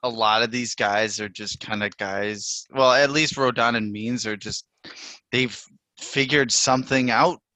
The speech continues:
this year. They've really turned it around. Uh, Mi-, Miley, I mean, Miley has always been pretty steady, and Musgrove has figured something out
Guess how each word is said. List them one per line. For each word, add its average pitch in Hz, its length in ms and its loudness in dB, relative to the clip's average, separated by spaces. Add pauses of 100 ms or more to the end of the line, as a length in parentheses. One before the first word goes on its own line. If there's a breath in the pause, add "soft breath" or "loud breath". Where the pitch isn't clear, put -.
this 117 260 -4
year. 98 420 -4
They've 104 220 -6 (160)
really 117 340 2
turned 117 360 0
it 120 100 2
around. 117 680 2
Uh, 107 320 2
Mi-, 139 360 0
Miley, 254 340 2
I 139 80 0
mean, 160 180 -4
Miley 170 320 -4
has 131 140 -6
always 113 300 -2 (580)
been 101 240 -10 (300)
pretty 110 280 -6
steady, 107 640 0 (480 loud breath)
and 104 140 -2
Musgrove 113 560 2
has 107 180 -2
figured 104 360 -4
something 104 360 -4
out 95 280 0